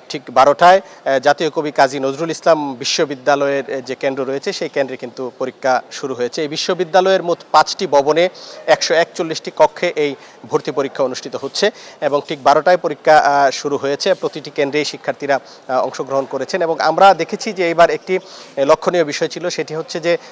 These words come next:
শিক্ষার্থীরা কিন্তু পরীক্ষার বেশ আগেই হলে প্রবেশ করেছেন, আহ, যার কারণে, আহ, আগেভাগেই তাড়াহুড়ো করে প্রবেশ করেছেন এরকম শিক্ষার্থীর সংখ্যা কিন্তু খুবই কম ছিল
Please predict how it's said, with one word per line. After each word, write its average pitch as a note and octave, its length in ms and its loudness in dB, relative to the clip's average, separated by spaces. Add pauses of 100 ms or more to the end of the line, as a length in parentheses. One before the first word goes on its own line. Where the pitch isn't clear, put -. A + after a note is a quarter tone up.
শিক্ষার্থীরা G3 520 2
কিন্তু F#3 300 -6
পরীক্ষার D#3+ 480 0
বেশ D#3+ 280 0
আগেই D3 280 2
হলে D3 240 0
প্রবেশ C3+ 300 -2
করেছেন, D3 360 0
আহ, - 360 -8
যার C#3+ 200 4
কারণে, E3 400 2
আহ, D3 420 -2
আগেভাগেই E3 460 4
তাড়াহুড়ো E3 420 4
করে F3+ 240 -2
প্রবেশ D3+ 300 0
করেছেন D#3+ 400 -2
এরকম D#3 320 0
শিক্ষার্থীর - 420 -8
সংখ্যা D3 300 -6
কিন্তু C#3+ 240 -12
খুবই F#3 260 -6
কম C#3 200 2
ছিল A#2+ 260 -6